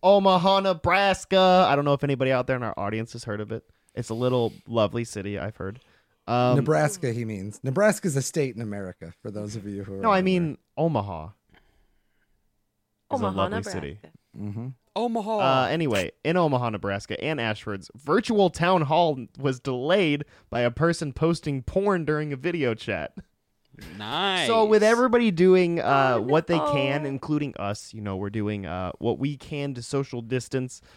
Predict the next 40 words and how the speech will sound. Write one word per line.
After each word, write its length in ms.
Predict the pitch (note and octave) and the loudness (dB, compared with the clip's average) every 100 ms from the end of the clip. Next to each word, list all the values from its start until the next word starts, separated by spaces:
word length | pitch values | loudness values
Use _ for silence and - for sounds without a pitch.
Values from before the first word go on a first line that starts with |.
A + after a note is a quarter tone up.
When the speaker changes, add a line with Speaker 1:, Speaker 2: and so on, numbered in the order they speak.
| _ - | _ -2
Speaker 1:
Things 260 | E3+ F#3 | 0 2
are 80 | F3 | 0
Speaker 2:
Mm-hmm. 120 | D3 | 2
Speaker 1:
changing 420 | D#3+ E3 D#3+ D3+ C3+ | 2 2 2 0 0
up. 220 | C#3 - | 0 -2
You 120 | C#3 | -2
know, 100 | C3 | 0
where 140 | B2 - | -2 0
a 60 | |
lot 200 | B2+ D3 | 2 2
of 60 | D3+ | 2
people 220 | D#3+ C3 | 0 2
are 60 | C#3 | 2
using 320 | C#3 C3 C3 | 2 0 -2
new 140 | C3+ | -4
technologies 760 | C#3+ C#3 G#2 A2+ A#2+ A#2+ B2 C3 | -2 -4 -4 -4 -4 -4 -8 -8
to 240 | A#2+ G2 A2 _ _ _ _ _ _ - _ | -4 -4 -6 _ _ _ _ _ _ -20 _
further 520 | - - D3+ D3+ D3+ C#3+ | -20 -4 0 0 0 0
the 140 | C3 | 0
same 420 | - C3 C3+ C3 | -2 -2 -2 -2
business 440 | A#2+ A#2 A#2 B2 - | 0 0 -2 -6 -8
that 120 | A#2 | -8
they 100 | G2+ | -8
used 340 | G2+ A#2 - | -4 -6 -6
to 80 | G2+ | -8
do, 320 | E2 D#2+ G2+ - _ | -6 -6 -6 -10 _
right? 300 | F#2+ F#2+ B2 _ _ _ _ _ _ _ _ _ _ _ | -8 -8 -8 _ _ _ _ _ _ _ _ _ _ _
Uh, 220 | B2+ C3 | 0 0
so 160 | C#3 D3 | 2 0
Speaker 4:
Mm-hmm. 80 | C3+ | 2
Speaker 1:
Ann 180 | F#3 D#3+ | 0 2
Ashford 440 | D#3 D3+ - D3 | 0 0 -2 0
was 140 | C3+ | 0
having 360 | D3 C3+ C3 B2+ | 2 2 2 -4
a 100 | C2 | -8
digital 540 | A#2+ - G#3 F#3 C#3 | -6 -6 -4 -2 -2
town 320 | A2 A#2 G#2 G#2 | -2 -6 -6 -6
hall, 360 | G2+ G2+ D3 - _ _ _ | -6 -6 -8 -14 _ _ _
I 100 | F#2 | -8
believe, 500 | F#2 F2 F#2 G#2+ | -6 -6 -6 -8